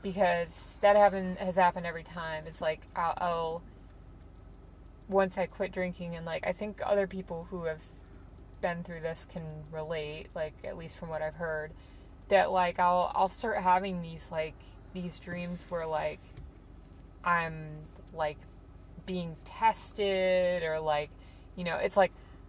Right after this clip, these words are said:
I'll drink, or I'll almost drink or something, and I'll wake up, and I'll be like, "Oh my gosh," you know, "but it was just a dream." Like, I,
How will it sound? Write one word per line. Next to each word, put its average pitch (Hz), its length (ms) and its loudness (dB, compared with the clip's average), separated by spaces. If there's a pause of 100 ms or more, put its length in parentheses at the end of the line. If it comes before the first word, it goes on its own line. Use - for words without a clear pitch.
(220)
I'll 185 320 8 (240)
drink, 196 460 -2
or 170 100 4
I'll 160 240 4
almost 180 480 -2
drink 180 400 -6
or 185 100 -4
something, 175 680 -6
and 156 80 -10
I'll 151 120 -4
wake 165 300 -8
up, 160 300 0
and 160 140 -10
I'll 151 60 -14
be 156 100 -10
like, 151 180 -8
"Oh 214 80 -2
my 214 140 -6
gosh," 208 420 0
you 170 80 -12
know, 156 220 -12 (100)
"but 165 100 -8
it - 80 -10
was 170 120 -16
just 180 220 -12
a 175 40 -10
dream." 175 380 -6 (640)
Like, 170 360 0
I, - 160 -6